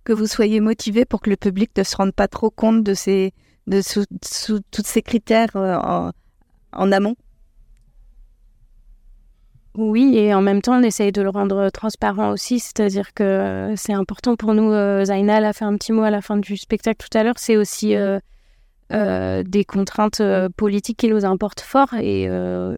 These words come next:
Speaker 2: on a besoin de les rendre visibles aussi, quoi.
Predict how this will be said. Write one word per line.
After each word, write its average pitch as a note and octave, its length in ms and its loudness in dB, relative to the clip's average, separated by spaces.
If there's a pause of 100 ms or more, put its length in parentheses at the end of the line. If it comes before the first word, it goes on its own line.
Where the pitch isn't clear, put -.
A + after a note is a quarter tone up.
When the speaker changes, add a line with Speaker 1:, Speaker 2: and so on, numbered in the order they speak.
Speaker 2:
on G3 200 0
a F#3 240 -2 (580)
besoin F#3+ 380 2
de F#3+ 140 0
les F#3 200 2
rendre F#3+ 400 -2 (280)
visibles G3+ 460 2
aussi, F#3+ 260 -4
quoi. - 160 -10